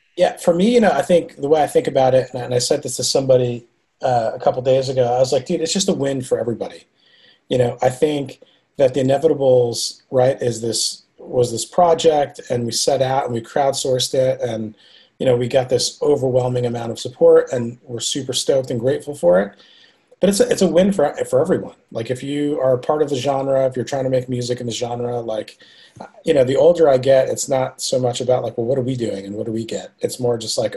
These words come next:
"Oh, this is great." Like, anytime you can, you know, kind of elevate or just, like, kind of, um, you know, shine a light on ska music or ska punk music or, or reggae music or whatever it might be, you know, like,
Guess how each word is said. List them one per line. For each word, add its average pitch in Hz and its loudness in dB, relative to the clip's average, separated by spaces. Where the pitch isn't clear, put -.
"Oh, 147 2
this 147 0
is 156 -6
great." 151 2
Like, 107 -10
anytime 143 -2
you 127 -2
can, 123 -4
you 131 -6
know, 120 0
kind 123 -4
of 113 -4
elevate 123 0
or 123 4
just, 127 2
like, 123 4
kind 131 0
of, 113 -2
um, 113 0
you 156 -2
know, 117 2
shine 135 -2
a 120 0
light 123 4
on 113 -2
ska 123 -2
music 123 2
or 123 -6
ska 127 -4
punk 127 -6
music 120 0
or, 110 -8
or 107 -6
reggae 139 2
music 127 2
or 113 -4
whatever 127 0
it 123 -4
might 120 -2
be, 135 -6
you 117 -6
know, 123 0
like, 110 -6